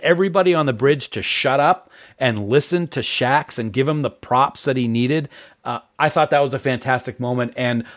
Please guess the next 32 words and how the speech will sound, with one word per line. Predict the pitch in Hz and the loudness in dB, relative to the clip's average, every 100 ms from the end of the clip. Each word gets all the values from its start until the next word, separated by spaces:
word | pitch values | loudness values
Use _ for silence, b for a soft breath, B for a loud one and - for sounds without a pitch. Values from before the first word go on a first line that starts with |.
| B - | B 2
I'm | 170 | 2
a | 170 | 2
huge | - 165 156 | -2 -4 -4
Shax | - 143 143 143 | -2 2 2 0
fan. | - 147 147 147 113 | -6 -2 -2 -2 -4
I'm | 113 | -6
glad | 107 127 139 | 0 2 2
they | 131 | 0
brought | 135 135 | 2 2
him | 127 | 2
back | 123 127 - | 0 0 0
from | 120 | -4
being | 117 113 | -2 -4
killed | - 127 127 | -4 -4 -4
in | 110 | -8
season | - 127 110 107 | -6 -6 -6 -8
one, | 113 120 123 B B | -6 -6 -8 B B
and | 127 | 0
I | 139 | 0
thought | 139 127 | 2 0
this | - 120 | 0 -4
was | 127 117 | -4 -6
his, | 123 113 101 - b b b _ _ | -4 -4 -4 -12 b b b _ _
his | - 131 107 | -2 2 2
big | 95 135 117 | 2 0 2
moment, | 113 110 107 - _ | 0 0 -2 -8 _
uh, | 117 107 | -6 -4
in | 120 | -2
the | 107 | -4
series | - 104 95 | -4 -4 -4
so | - 95 | -8 -10
far. | - 85 - | -8 -10 -12